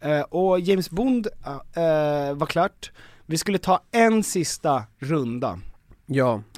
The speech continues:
Speaker 1: Runt Mall of Scandinavia.
Speaker 2: Clothing.
Speaker 1: Yeah, look at clothing and jewelry.
Speaker 2: Mm.
Speaker 1: Eh, och, och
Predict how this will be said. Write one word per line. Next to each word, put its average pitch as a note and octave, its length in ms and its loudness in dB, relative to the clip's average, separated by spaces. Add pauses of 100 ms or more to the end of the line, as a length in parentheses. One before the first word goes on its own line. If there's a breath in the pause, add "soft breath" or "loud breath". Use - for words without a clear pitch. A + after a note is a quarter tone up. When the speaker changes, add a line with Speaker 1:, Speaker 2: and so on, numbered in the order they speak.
Speaker 1:
Runt C3+ 360 2
Mall C3 160 -4
of A2+ 60 -10
Scandinavia. B2 680 -8
Speaker 2:
Clothing. D#3 720 2 (200)
Speaker 1:
Yeah, D#3 460 2
look G3 180 0
at G#3+ 80 0
clothing G3+ 600 4
and G2+ 220 -2 (200)
jewelry. F#2 840 0 (160)
Speaker 2:
Mm. C#3+ 380 2
Speaker 1:
Eh, G#2 320 -6
och, C#3 260 0 (340)
och E3 380 2